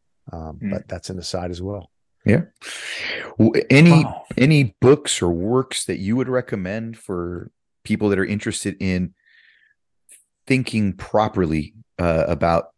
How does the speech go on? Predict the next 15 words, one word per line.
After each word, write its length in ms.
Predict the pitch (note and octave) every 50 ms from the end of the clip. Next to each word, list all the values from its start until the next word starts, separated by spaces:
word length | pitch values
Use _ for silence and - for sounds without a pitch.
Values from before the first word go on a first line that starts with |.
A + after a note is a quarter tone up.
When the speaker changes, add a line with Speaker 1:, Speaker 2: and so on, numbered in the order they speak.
| _ _ -
Speaker 3:
hermeneutics, 680 | - - A2 G2+ F#2+ F#2 F#2 F2+ F2 E2+ - - -
re-, 180 | - G2+ G#2 - -
maybe, 260 | G#2+ G#2 G#2 G#2+ G#2+
or, 300 | - - G#2+ A#2+ B2+ C3+ -
or 180 | - B2+ C3+
clar-, 340 | B2+ - - - B2 A#2+ A#2+ - - -
uh, 80 | - - -
of 100 | G#2+ -
course, 220 | - D3 C3 -
by 160 | - A#2+ A2+
the 60 | A2+ A2+
way, 100 | G#2+ G2
let's 300 | G2 G2+ A2 A2+ - -
mention 300 | A2+ A2+ A2 - G#2+ F#2+
again, 320 | F2+ G2 G#2 F#2+ F2 -